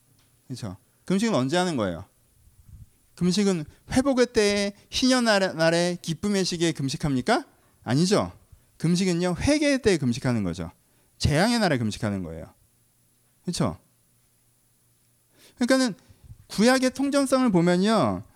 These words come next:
내가 이렇-, 이랬는데, 이래야 마땅한데 이러고 있어요. 이러고 있음에도 불구하고 이것이 문제인지 못 느껴요. 이것을 해결하고자 하지 않아요.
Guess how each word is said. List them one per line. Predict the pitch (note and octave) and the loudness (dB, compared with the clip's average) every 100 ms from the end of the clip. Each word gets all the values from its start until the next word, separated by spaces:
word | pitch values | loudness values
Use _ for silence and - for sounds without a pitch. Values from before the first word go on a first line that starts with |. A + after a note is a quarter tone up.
| _ _ _ | _ _ _
내가 | C3+ F3 G3+ A#3 A#3+ B2+ | 2 4 4 2 2 -2
이렇-, | D3+ F3+ B3+ B3 - | 0 4 4 2 -4
이랬는데, | F3 F3 C4+ C#4 A#3+ D3 A#2+ B2+ B2 A2 | -2 4 4 4 2 2 2 4 2 0
이래야 | D3 A#3 B3 | 4 4 4
마땅한데 | F#3+ C3 - F#3+ E3+ E3+ A3+ C#4+ D4+ _ _ - | 2 0 2 2 2 2 4 4 0 _ _ -2
이러고 | D#3 A3 A#3+ D3 | 4 4 4 2
있어요. | C#3 D#3+ D3+ D3 G2+ F#2+ _ _ _ - | 0 0 2 2 0 -6 _ _ _ -2
이러고 | F3+ B3 A#3+ | 2 2 2
있음에도 | E3 A3 A#3 G3+ | -2 -2 -2 0
불구하고 | E3+ E3+ G3 F#3 G3+ A#3+ | -2 2 2 2 0 -4
이것이 | - E3+ A3 G3+ F#3 | -4 0 2 2 -4
문제인지 | D3 F#3 A3 G#3+ F#3+ | -4 0 0 0 -2
못 | D3 E3+ | -2 0
느껴요. | G#3+ G3+ D#3 A#2+ G2 - _ _ - | -2 0 0 0 -2 -12 _ _ -4
이것을 | G3+ F#3+ | -2 0
해결하고자 | A#3+ C#4 C4+ B3 A3+ A3 | 0 2 2 2 0 0
하지 | G#3 G3+ | 0 0
않아요. | B2+ D#3 E3 A#2 | 0 2 2 0